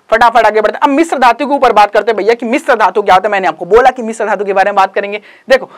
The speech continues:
दो, दो से अधिक धातु तथा अधातु के मिश्रण से ही मिश्र धातु बनता है। एकदम simple सी बात है, बचपन का example है, ठीक है, बचपन का example, बचपन का definition है।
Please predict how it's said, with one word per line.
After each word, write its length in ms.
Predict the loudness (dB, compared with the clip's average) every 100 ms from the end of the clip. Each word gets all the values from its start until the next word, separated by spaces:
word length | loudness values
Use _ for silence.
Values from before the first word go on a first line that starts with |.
| -4
दो, 200 | 2 4
दो 100 | 4
से 100 | -2
अधिक 340 | 0 0 0 -2
धातु 280 | -2 -2
तथा 160 | -2 -2
अधातु 420 | 0 0 -2 -6
के 80 | -6
मिश्रण 400 | -6 -4 -2 -2
से 120 | 0
ही 120 | -2
मिश्र 220 | -4 -8 -2
धातु 260 | -2 0
बनता 240 | -2 -2 -4
है। 60 |
एकदम 180 | -2 -4
simple 280 | -4 -2 0
सी 60 |
बात 120 | 0 0
है, 60 |
बचपन 300 | -2 -4 -6
का 80 | -4
example 420 | -4 -6 -6 -8
है, 80 | -10 _ _ _ _ _ -2
ठीक 100 | -2
है, 120 | -2 _ _
बचपन 300 | -4 -2 -2
का 100 | 0
example, 420 | 0 0 -2 -2 -4
बचपन 300 | -4 -6 -4
का 80 |
definition 520 | -4 -4 -6 -6 -4 -4
है। 340 | -6 _